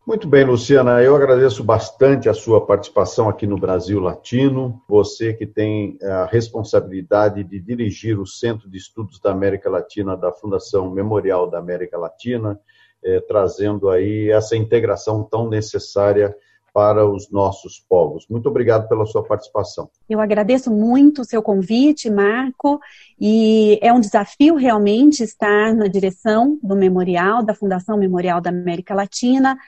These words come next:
Speaker 2: mas é também, é, um trabalho muito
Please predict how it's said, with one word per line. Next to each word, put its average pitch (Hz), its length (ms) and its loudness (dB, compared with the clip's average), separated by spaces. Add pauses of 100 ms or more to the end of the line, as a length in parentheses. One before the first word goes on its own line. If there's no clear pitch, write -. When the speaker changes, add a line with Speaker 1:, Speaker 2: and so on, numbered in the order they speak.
(260)
Speaker 2:
mas 233 360 2
é 240 160 6
também, 233 640 2 (340)
é, 208 560 6
um 226 220 0
trabalho 220 640 0
muito 277 1000 6